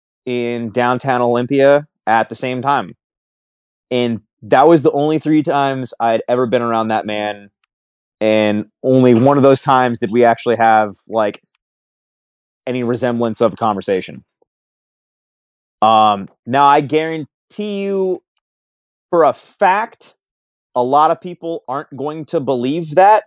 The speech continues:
because for whatever reason, people find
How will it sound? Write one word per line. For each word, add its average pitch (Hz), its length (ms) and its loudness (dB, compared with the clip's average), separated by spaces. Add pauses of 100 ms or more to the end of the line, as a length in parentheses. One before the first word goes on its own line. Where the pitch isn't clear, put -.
because 135 580 0 (140)
for 127 140 4
whatever 143 420 2
reason, 156 520 -2 (1000)
people 180 360 0
find 160 680 2